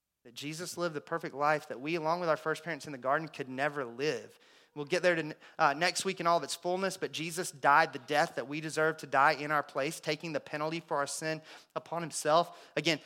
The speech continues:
it's, it's Luther's great exchange. Jesus takes my sin and he gives me his righteousness, his perfect righteousness, so that when God looks at us, if you're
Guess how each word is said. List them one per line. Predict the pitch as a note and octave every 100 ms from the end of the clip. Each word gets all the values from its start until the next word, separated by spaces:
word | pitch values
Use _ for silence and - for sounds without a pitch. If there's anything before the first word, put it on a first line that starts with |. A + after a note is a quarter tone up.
| -
it's, | D#3+ -
it's | E3 D#3 D3
Luther's | D#3 F#3 F#3 G3 F3
great | C#3 F3
exchange. | D#3+ - - E3 E3+ F#3+ C#3
Jesus | D#3 F#3 F3 F3+
takes | - F#3 F3+ -
my | D#3+
sin | D3+ - F#3 G3
and | D3+ D#3+
he | D#3
gives | C#3 E3 F3+ D#3
me | F3+ F3+ D#3+ - - _
his | F3+ D#3
righteousness, | C3+ B2+ C#3 E3 F3 D#3+ - C3 -
his | D3 -
perfect | - F#3 F3+ F#3+ F3+ - -
righteousness, | E3 F3 E3+ - C#3+
so | - F3
that | E3+
when | F3 D3+
God | F3 F#3 G3+ F3
looks | F#3+ B3+ - F#3
at | D#3+ -
us, | D3+ D3+ -
if | C#3+
you're | F3